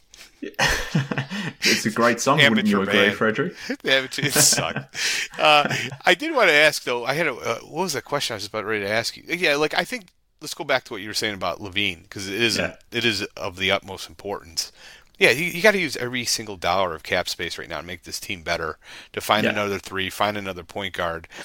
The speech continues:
Speaker 2: And
Speaker 1: Yeah.
Speaker 2: then at the trade deadline next year, you'll have a better idea where we're at. Like, I think the Bulls are gonna be
Speaker 1: Mm-hmm.
Speaker 2: significantly better, and then you'll, you'll go to Zach and say, "Listen, we'll, we'll make it right by you. We're gonna give you a max deal."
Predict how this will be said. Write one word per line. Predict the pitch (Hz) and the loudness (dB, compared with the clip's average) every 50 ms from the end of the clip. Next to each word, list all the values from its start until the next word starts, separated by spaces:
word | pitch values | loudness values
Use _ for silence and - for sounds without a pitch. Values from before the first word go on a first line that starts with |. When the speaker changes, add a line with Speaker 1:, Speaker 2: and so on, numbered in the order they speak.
| - - _ _ _ | -18 -20 _ _ _
Speaker 2:
And | - 120 | -4 -2
Speaker 1:
Yeah. | 120 - | 0 2
Speaker 2:
then | 143 139 135 127 - - | 2 2 0 -4 -4 -4
at | 127 120 - | -4 -4 -4
the | 107 | -8
trade | - - - 165 170 143 | -6 -4 -2 -2 -2 0
deadline | 120 110 107 104 98 95 92 87 | 0 -2 0 0 -2 -4 -4 -6
next | 90 90 87 - - - - | -8 -8 -8 -8 -10 -10 -10
year, | 95 90 90 87 87 85 _ _ - - - _ _ _ _ _ - | -10 -10 -8 -8 -10 -12 _ _ -20 -20 -20 _ _ _ _ _ -6
you'll | 151 165 | -2 0
have | 185 180 151 | 0 0 0
a | 135 | 0
better | 123 123 120 117 | 0 2 2 2
idea | 107 98 92 85 92 87 85 | 2 0 -2 -4 -6 -8 -8
where | 80 82 85 82 | -8 -10 -10 -10
we're | 78 71 - 80 | -10 -6 -2 0
at. | 80 - - - - | 0 0 0 -2 -4
Like, | - - | -4 -2
I | 110 | -2
think | 147 151 139 107 | -2 -2 -2 -4
the | 98 | -6
Bulls | - - 92 95 - | -6 -8 -8 -8 -8
are | - | -6
gonna | 92 101 110 | -4 -2 -2
be | 110 | -2
Speaker 1:
Mm-hmm. | 98 85 | -2 -4
Speaker 2:
significantly | - 87 90 90 - - - 85 71 92 95 | -4 -6 -10 -10 -10 -10 -10 -10 -10 -10 -10
better, | 85 85 87 85 - 80 80 78 | -6 -2 -2 -2 -2 -2 -6 -6
and | 80 85 | -8 -10
then | 90 92 95 | -10 -10 -10
you'll, | 95 95 95 - | -10 -10 -10 -10
you'll | - 110 104 98 | -8 -8 -4 -2
go | 107 104 98 | -2 -2 -2
to | 92 87 | -2 -4
Zach | 82 92 90 85 82 - | -2 0 2 2 0 -2
and | 92 85 | -6 -8
say, | - - 87 | -8 -8 -8
"Listen, | 82 87 87 - - 82 | -8 -6 -6 -6 -8 -8
we'll, | 82 85 90 - - | -10 -16 -16 -14 -14
we'll | 98 95 95 | -12 -12 -10
make | 95 95 95 87 - | -6 -6 -6 -6 -6
it | 82 69 | -6 -6
right | 92 92 90 85 - | -4 -4 -4 -2 -2
by | 90 87 | -2 -2
you. | 87 87 87 87 87 85 | -2 -4 -6 -8 -8 -10
We're | 82 82 | -12 -14
gonna | 85 85 85 | -14 -14 -12
give | 87 87 82 | -12 -12 -12
you | 87 | -12
a | 85 | -10
max | 82 85 87 87 - - - | -6 -4 -4 -4 -4 -6 -8
deal." | - - 92 90 87 80 78 76 - | -6 -4 -4 -4 -4 -6 -8 -8 -12